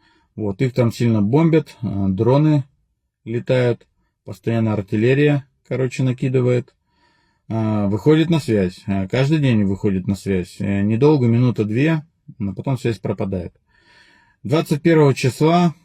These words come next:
э, выходит со мной на связь, э, записывает видеообращение ко мне, в, в, в которой сообщает то, что их сильно бомбят, их сильно кроют, и его отправляют на боевое задание,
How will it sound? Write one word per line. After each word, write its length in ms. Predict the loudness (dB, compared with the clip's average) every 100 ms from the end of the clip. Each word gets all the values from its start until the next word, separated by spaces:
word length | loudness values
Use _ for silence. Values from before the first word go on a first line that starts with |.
| _ -10
э, 300 | -4 0 0
выходит 400 | 0 0 0 0
со 100 | 0
мной 160 | 2 2
на 120 | 0
связь, 520 | 0 2 0 -2 -14 _ _ _ _ -20 -20 -18 -6
э, 260 | -4 -2
записывает 800 | -2 -4 -4 -4 -2 0 0 -2
видеообращение 840 | -2 2 2 2 0 -2 0 0 0
ко 100 | 0
мне, 420 | 0 0 -2 -2
в, 600 | -6 _ -20 -20 _ _
в, 280 | -4 -2 -4
в 400 | -6 -16 _ _
которой 640 | -12 -6 -2 0 0 -4 -10 -14 -8
сообщает 560 | -4 -4 0 2 2
то, 140 | 0 -4
что 300 | -2 -4 -4
их 320 | -4 -8 -10
сильно 340 | -4 0 0
бомбят, 580 | 0 2 4 4 2 -2
их 360 | -2 -2 -2 -6
сильно 340 | -2 0 0
кроют, 420 | 0 4 4 4 _ -20 -20 -20 _
и 80 | 0
его 680 | 2 4 2 4 4 4
отправляют 560 | 2 2 0 2 2 2
на 120 | 0
боевое 420 | 2 4 4 2
задание, 600 | 2 0 2 2 2 0